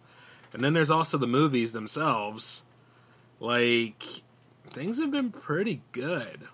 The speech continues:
you know? Now, there's been a few plot twists that came up in here on me this year.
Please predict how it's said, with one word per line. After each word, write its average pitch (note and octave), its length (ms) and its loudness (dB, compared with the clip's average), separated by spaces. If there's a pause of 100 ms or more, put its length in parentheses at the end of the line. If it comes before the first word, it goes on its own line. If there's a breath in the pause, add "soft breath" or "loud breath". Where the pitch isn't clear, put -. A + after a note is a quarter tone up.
(600)
you A#2+ 120 0
know? C#3+ 300 2 (220 loud breath)
Now, C3+ 100 2
there's A3+ 220 8
been B3+ 100 8
a F#3+ 40 4
few F#3 180 -2
plot F3 280 4
twists C#3 360 -2
that B2+ 160 -2
came C3 240 0
up B2 180 -2
in A#2+ 140 -4
here B2 260 -4
on A#2+ 220 -4
me A#2+ 80 -4
this A#2+ 240 -4
year. A#2+ 320 -4